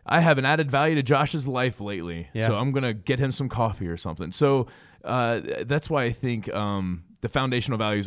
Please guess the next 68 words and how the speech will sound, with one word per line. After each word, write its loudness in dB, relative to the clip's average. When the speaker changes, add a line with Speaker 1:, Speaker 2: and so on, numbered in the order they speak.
Speaker 1:
are 0
so -2
important, -2
because -2
everything -2
else -4
rests -4
on -4
top -6
of -8
those. -10
Speaker 2:
Yeah, 2
and 0
if 0
you 4
have 4
a, 4
a 0
weak 0
foundation, 2
everything 0
else 0
is -6
gonna -6
crumble, 0
right? 2
Speaker 1:
Absolutely. -6
Speaker 2:
And 2
so 2
the 4
next, 2
the 0
next 2
set 4
of 0
values 4
would -6
be -2
your 0
core 2
values. 0
I -2
would -2
also 2
call 2
these 2
your 0
principles, -6
right? 4
Speaker 1:
So 6
this 0
is -2
like -6
the -4
framing -2
of -6
the -6
house, -8
the -8
walls, -2
maybe 0
the, -2
the -2
Speaker 2:
Yeah. 6
Speaker 1:
different 0
rooms -2
set -2
up. -4